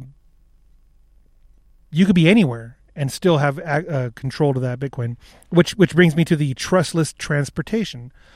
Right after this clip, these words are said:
You can transport your Bitcoin across the internet instantaneously, well, pretty much instantaneously, to anybody in the world.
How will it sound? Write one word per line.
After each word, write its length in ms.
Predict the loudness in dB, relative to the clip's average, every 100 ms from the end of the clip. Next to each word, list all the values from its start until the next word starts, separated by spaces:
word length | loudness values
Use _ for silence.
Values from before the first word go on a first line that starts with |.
| -20 -20 _
You 140 | -4 -2
can 140 | -2
transport 640 | 0 2 2 0 -2 -2
your 140 | -2 -4
Bitcoin 680 | -2 -6 -4 -2 -2 -4 -8 -12
across 360 | 0 2 2
the 120 | 0
internet 300 | 0 0 -2 0
instantaneously, 960 | 0 0 -2 0 0 0 -2 -6 -6 -8 -16 _ -16
well, 160 | -14 -14 -18 -20 -20 _ _ _
pretty 180 | -6 -4
much 200 | -4 -2
instantaneously, 680 | -2 -2 -2 -2 -2 -6 -10 -10 -20 -2
to 140 | 4
anybody 360 | 6 6 2 2
in 60 | 2
the 80 |
world. 460 | 0 2 2 0 -8